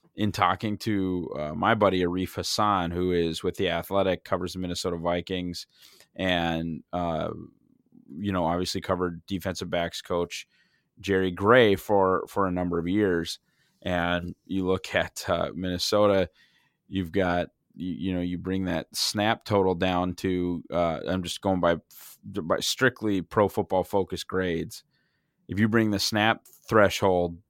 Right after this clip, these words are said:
down to twenty percent, so twenty percent of the team snaps,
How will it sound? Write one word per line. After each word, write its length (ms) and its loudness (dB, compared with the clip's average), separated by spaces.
down 200 2
to 60 0
twenty 340 -2
percent, 560 -2
so 180 -4
twenty 320 -2
percent 360 -2
of 60 -2
the 60 0
team 300 -6
snaps, 640 -4